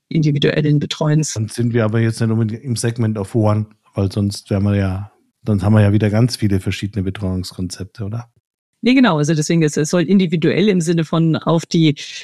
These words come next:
Speaker 1: ähm, äh, auf die Persona zugeschnitten, ähm, sehr, äh, stark. Und wie gesagt, wie man diese Persona gestaltet, wie, wie aggregiert, äh, auf welchem Level man das aggregiert, das, äh,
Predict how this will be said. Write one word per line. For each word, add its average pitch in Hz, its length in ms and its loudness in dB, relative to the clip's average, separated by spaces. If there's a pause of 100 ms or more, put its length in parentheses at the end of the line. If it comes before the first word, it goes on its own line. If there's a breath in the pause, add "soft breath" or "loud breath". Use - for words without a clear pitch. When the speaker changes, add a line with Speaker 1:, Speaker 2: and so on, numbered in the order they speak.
(120)
Speaker 1:
ähm, 160 500 -2 (320)
äh, - 380 -12
auf - 100 -6
die 165 140 0
Persona 170 920 0
zugeschnitten, 240 1000 0 (160)
ähm, 175 520 -2
sehr, 160 680 0
äh, 160 280 -2
stark. 160 520 -2
Und 160 260 -2
wie 170 80 -4
gesagt, 156 240 0
wie 175 80 2
man 202 140 4
diese 170 200 -4
Persona 165 520 0
gestaltet, 156 720 0
wie, 160 160 0 (100)
wie 151 320 0
aggregiert, 170 760 -2 (440)
äh, 156 220 0
auf 151 180 -2
welchem 165 160 4
Level 175 240 4
man 160 160 4
das 151 140 0
aggregiert, 170 580 -2
das, - 320 -4
äh, 156 320 -4